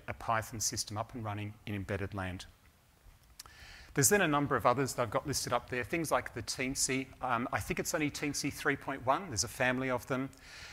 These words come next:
Um, you, there's a limited version for sixteen-bit pic, um, some of the T I and other S T M systems. There is a port to what they call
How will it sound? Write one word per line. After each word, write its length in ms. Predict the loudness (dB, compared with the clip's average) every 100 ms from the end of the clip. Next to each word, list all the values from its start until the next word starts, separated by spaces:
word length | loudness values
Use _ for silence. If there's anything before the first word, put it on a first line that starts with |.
| -16 2
Um, 340 | 8 8 6 0 -2
you, 180 | -2 -2 -6 -10
there's 140 | -2 0
a 40 |
limited 360 | 2 2 0 2
version 340 | 2 4 0
for 220 | -2 2
sixteen-bit 560 | 2 2 0 0 0 -2 -4
pic, 380 | 0 0 0 -6 2
um, 360 | 4 4 0 0
some 220 | 0 0
of 80 | -2
the 60 |
T 300 | -2 0 2
I 200 | 4 4
and 100 | 4
other 180 | 2 2
S 140 | 2
T 160 | 2 2
M 140 | 2
systems. 720 | 2 4 4 4 0 2 0 0 -18 -16 -16 -18 -8 4
There 200 | 6 8
is 180 | 4 4
a 360 | 4 4 2 -2 -10 -20 -20 -8
port 360 | 2 4 4
to 140 | -2 -2
what 160 | -2
they 100 | 0
call 240 | -2 0